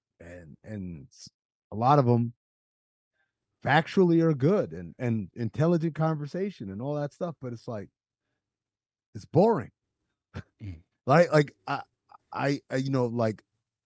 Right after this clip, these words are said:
Speaker 1: I might listen to portions, I might listen to excerpts, I might, I, t-, I joke about this a lot of time with my friends. I said, "Man, if your podcast had transcripts, I'd love it. I'd love to read it."
Speaker 2: <laughs>
Speaker 1: I wanna listen to it, though. I wanna spend the hour or an hour and a half or whatever.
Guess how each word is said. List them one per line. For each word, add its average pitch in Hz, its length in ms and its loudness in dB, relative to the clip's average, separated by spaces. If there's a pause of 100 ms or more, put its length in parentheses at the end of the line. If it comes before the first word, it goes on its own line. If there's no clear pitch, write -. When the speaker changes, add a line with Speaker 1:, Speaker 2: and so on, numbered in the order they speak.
(120)
Speaker 1:
I 131 80 2
might 147 320 0
listen 147 320 -4
to 117 60 -4
portions, 214 580 4
I 147 80 0
might 123 220 -2
listen 110 340 -8
to 165 60 -6
excerpts, 180 420 -4
I 131 40 -2
might, 127 200 -2 (760)
I, 143 120 6
t-, 139 140 4
I 156 160 8 (240)
joke 160 200 4
about 160 240 2
this 160 160 -6
a 160 60 -4
lot 156 180 -2
of 160 100 -4
time 170 160 -2
with 165 100 -6
my 160 100 -6
friends. 180 340 -2
I 139 40 0
said, 127 100 -2
"Man, 147 200 2
if 113 140 -2
your 151 180 -2 (360)
podcast 160 400 -2
had 127 160 -4
transcripts, 170 580 0
I'd 107 180 -6
love 151 200 4
it. 113 100 -8 (260)
I'd 123 140 0
love 160 220 0
to 139 100 4
read 127 340 4
it." 104 680 -6 (180)
Speaker 2:
<laughs> - 260 -16
Speaker 1:
I 170 100 6
wanna 226 200 8
listen 233 300 6
to 131 180 4
it, 98 120 -6
though. 73 260 -10
I 135 120 -4
wanna 190 160 4
spend 196 300 4
the 185 140 8
hour 180 440 8
or 143 40 2
an 147 60 0
hour 165 240 0
and 156 80 -6
a 151 80 -6
half 165 360 -2
or 135 100 4
whatever. 127 520 2